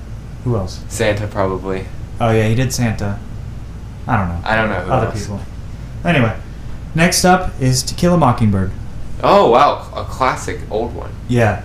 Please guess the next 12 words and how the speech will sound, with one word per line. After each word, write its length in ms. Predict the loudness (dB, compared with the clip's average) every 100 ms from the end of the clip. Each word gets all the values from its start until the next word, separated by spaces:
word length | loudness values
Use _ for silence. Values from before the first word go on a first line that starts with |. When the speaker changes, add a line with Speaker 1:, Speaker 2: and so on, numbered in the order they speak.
| 4
Speaker 1:
and 340 | 8 8 6 -4 2
I 100 | 4
read 240 | 6 4 4
the 60 | 4
book 340 | 6 6 4 -6 -10 -8 -6
in 100 | 2
my 140 | 2
sophomore 460 | 4 4 4 4 2
year 100 | 4
in 60 |
high 120 | 2 2
school, 380 | 0 -2 -2